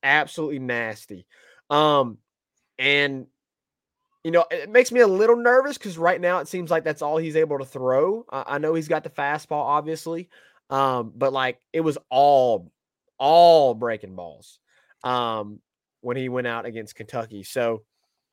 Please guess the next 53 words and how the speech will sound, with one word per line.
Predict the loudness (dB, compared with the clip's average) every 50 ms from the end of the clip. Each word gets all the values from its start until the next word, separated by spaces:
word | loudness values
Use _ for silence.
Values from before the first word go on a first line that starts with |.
| _ _ _ _ -10
you | -6 -4
know, | -2 -2 -2
I'm, | -4 -6 -8 -6
it | -8 -2
makes | -2 -2 -2 -2
me | -4 -4
a | -4
little | 0 0 0 0 0
nervous | 0 2 2 2 0 0 -4 -8 -8 -12 -18 -20 _ -8
that | -2 -2 -2 -2 -2 -6 -6
they | -6 -6 -4
might, | -2 -4 -4 -4 -6 -8
you | -12 -8
know, | -8 -8 -8 -8 _ _ _ _ _ _ _
they're | -8 -6 -4
gonna, | -4 -4 -6 -6 -8 -8
you | -8 -8
know, | -8 -6
'cause | -8 -8 -4
they're | -4 -2
gonna | -2 -2 -4
sit | -6 -8 -8 -8 -6 -2
back | -2 -2 -2 -4 -6
on | -12 -12 -12
that. | -12 -14 -14 -16 _ _ _ _ _
They're | -8 -8 -6
gonna | -6 -8
sit | -8 -10 -8 -8
back | -8 -8
on | -6 -8
that | -10 -8 -6
breaking | -6 -6 -6 -8 -12 -14
ball | -14 -14 -14 -14 _ _ _ _ _ _ _ -6 -4
as | -4 -4 -4
teams, | -6 -6 -6 -6 -6 -8 -12 -16 _ _ -6
uh, | -4 -2 -2 -2 -2 -4 -6
begin | -6 -8 -8 -8 -8 -8
to | -10
scout | -12 -8 -4 -2 -2 -2 -4 -6
him. | -10 -12 -12 -14 -16 _ _ _ -20 _ _ -6
So, | 4 8 10 10 10 8 6 0 _ _ _ _ _ _ _ _ _ _ _ _ _ _ _ _ _ _ 2
but | 6 8
it | 8
was | 6 6 2
really | 0 0 0
impressive | 0 2 0 0 0 0 -8
to | -10
see | -8 -8
the | -8 -4
job | -2 -2 -2 -2
that | -2 -6 -8 -4
Collins | -2 -2 -2 -2 -4 -4
did. | -4 -2 0 0 0 -2